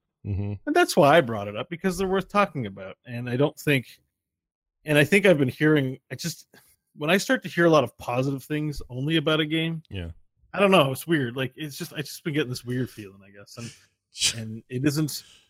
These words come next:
Speaker 2: it isn't anything, they're not doing, they're doing justice by the game, and they're putting Blizzard quality and passion into it. So there's
Speaker 1: Yeah.
Speaker 2: definitely, if your point is,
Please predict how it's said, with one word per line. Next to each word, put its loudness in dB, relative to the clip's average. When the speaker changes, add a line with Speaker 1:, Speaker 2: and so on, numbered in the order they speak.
Speaker 2:
it 0
isn't 2
anything, 4
they're 2
not 4
doing, 2
they're -2
doing 2
justice -2
by -6
the -10
game, -10
and -10
they're -10
putting -6
Blizzard -6
quality -6
and -16
passion -14
into -16
it. -18
So -12
there's -6
Speaker 1:
Yeah. -4
Speaker 2:
definitely, -8
if -10
your 0
point 2
is, 2